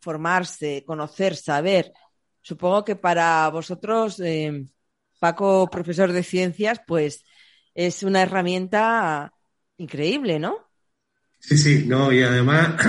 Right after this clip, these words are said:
Speaker 2: <clears throat> ya lo he hablado con Carlos para el año que viene, el hecho de que sea virtual, que ha sido un hándicap para la feria este año,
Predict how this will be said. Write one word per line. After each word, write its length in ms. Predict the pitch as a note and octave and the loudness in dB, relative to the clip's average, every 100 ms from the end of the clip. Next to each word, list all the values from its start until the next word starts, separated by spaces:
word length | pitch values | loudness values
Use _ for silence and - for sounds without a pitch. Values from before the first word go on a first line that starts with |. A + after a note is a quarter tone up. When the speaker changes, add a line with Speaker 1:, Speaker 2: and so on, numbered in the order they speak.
| E3+ | 2
Speaker 2:
<clears throat> 220 | D3 - | 0 -2
ya 180 | B2 C3+ | -2 2
lo 100 | D3+ | 4
he 40 | D3+ | 4
hablado 300 | D3 D3+ C#3+ | 4 4 2
con 120 | C#3 | 0
Carlos 320 | D3+ D3 C#3 - | 0 0 -2 -4
para 200 | B2 C3+ | -6 -4
el 60 | |
año 100 | C3+ | -4
que 60 | C3+ | -2
viene, 420 | C#3 C#3+ C3 C#3 - _ _ _ _ _ _ - | -2 -2 -4 -8 -18 _ _ _ _ _ _ -4
el 180 | D3+ D3+ | 0 2
hecho 280 | D#3+ A3+ | 2 4
de 100 | G3+ | 4
que 120 | F3+ F3 | 2 0
sea 220 | F#3+ F3+ | -2 2
virtual, 680 | E3 D3 D3+ E3 F#3 D#3+ - | 2 2 0 0 0 -2 -6
que 140 | C3+ | -6
ha 120 | C3+ D3+ | -6 -4
sido 480 | D#3 D#3+ D#3+ D#3 | -2 0 2 0
un 120 | D3+ D3+ | -2 -4
hándicap 760 | E3+ D#3+ D3 D3 C3+ C3+ B2+ - | -4 -4 -4 -4 -6 -6 -10 -8
para 240 | C3+ C3+ | -4 0
la 120 | C3 B2+ | 0 -2
feria 340 | E3 D#3 D#3 | 0 2 2
este 220 | D#3 E3 | 0 0
año, 400 | E3 E3 E3 - | 2 2 2 -2